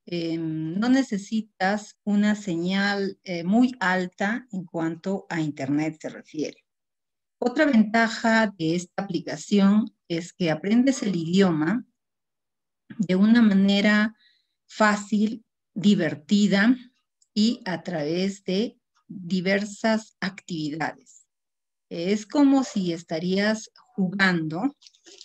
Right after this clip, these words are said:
¿no? Entonces es el aprendizaje de un, de un idioma a través del juego. Con la utilización de esta aplicación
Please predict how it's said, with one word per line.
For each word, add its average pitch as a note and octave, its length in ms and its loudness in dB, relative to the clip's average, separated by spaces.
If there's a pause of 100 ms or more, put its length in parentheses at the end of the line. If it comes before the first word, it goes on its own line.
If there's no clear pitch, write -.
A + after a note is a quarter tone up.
(160)
¿no? G3 120 -6
Entonces F#3+ 580 -6
es F#3 260 -6
el E3 460 -4
aprendizaje F3+ 800 -4
de G#3+ 100 0
un, A3 420 2 (160)
de F#3+ 120 -2
un A3 120 2
idioma G3+ 520 2
a F#3 120 -4
través D3+ 320 -4
del - 200 -10
juego. - 260 -8 (1800)
Con A#3 200 4
la A#3 180 6
utilización A#3 800 4
de A3+ 140 2
esta A3 220 -2
aplicación A3 800 -2